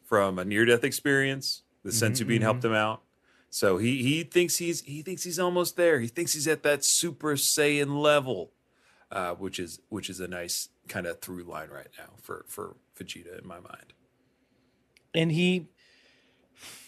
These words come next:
Speaker 2: this whole time he is asking where them balls at.
Speaker 1: Mm-hmm.
Speaker 2: Uh, no one answers, which I would have told. I'm like, "Yeah, they're there." I don't, either I die now or I can, like,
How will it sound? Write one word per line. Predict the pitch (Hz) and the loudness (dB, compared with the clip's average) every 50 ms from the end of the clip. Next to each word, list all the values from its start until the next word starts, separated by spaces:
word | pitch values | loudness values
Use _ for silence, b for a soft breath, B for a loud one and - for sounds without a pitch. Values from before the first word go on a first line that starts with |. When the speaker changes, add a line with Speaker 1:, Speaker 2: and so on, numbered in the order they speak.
| B B _ _ _ | B B _ _ _
Speaker 2:
this | - 156 151 180 - | -2 0 2 2 4
whole | - 226 233 | 6 6 6
time | 226 180 185 175 160 147 | 6 6 6 6 8 6
he | 143 147 139 139 | 6 6 8 8
is | 131 123 117 | 8 8 8
asking | 123 113 110 107 - - 98 92 90 95 - - _ _ | 6 6 4 2 0 -6 -10 -10 -10 -14 -16 -20 _ _
where | - 117 110 | 0 2 2
them | 98 98 95 92 | 2 0 -2 0
balls | 101 98 92 92 87 - | 0 0 0 0 -2 -4
at. | - 90 - - - _ _ _ _ _ _ _ _ _ _ | -10 -12 -14 -16 -20 _ _ _ _ _ _ _ _ _ _
Speaker 1:
Mm-hmm. | 110 98 90 87 92 90 92 - - | -6 -6 -4 -4 -6 -8 -10 -12 -12
Speaker 2:
Uh, | - 104 101 98 98 95 92 95 | -10 -8 -8 -6 -6 -6 -6 -4
no | 98 107 123 139 151 | 0 2 4 6 6
one | 160 151 139 | 6 6 4
answers, | 127 120 117 110 - - 104 98 95 95 - - - - _ _ | 4 2 2 0 -2 -4 -4 -6 -6 -8 -8 -10 -10 -10 _ _
which | - - - | -6 2 4
I | 226 247 | 6 6
would | 240 170 | 6 6
have | 117 - | 4 2
told. | - 127 123 131 123 | 2 2 2 2 2
I'm | 120 131 | 0 0
like, | 143 139 135 127 120 - | 0 0 0 -2 -2 -4
"Yeah, | 190 196 135 | -4 -4 -4
they're | 101 98 101 | -4 -6 -6
there." | 120 120 104 85 - 85 - | -4 -4 -6 -6 -8 -10 -12
I | 104 | -10
don't, | 110 110 110 101 - - _ _ b b b b b b b b b b b | -8 -8 -8 -8 -10 -14 _ _ b b b b b b b b b b b
either | - 165 165 156 165 160 | 4 4 8 8 10 10
I | 151 151 | 10 10
die | 139 147 151 156 160 165 | 10 10 10 10 10 10
now | 160 156 151 147 151 160 | 8 8 6 8 8 8
or | 156 147 | 8 8
I | 139 131 | 6 6
can, | 123 - 131 127 | 4 0 0 0
like, | 123 117 113 110 - - - | 2 2 0 -2 -4 -10 -18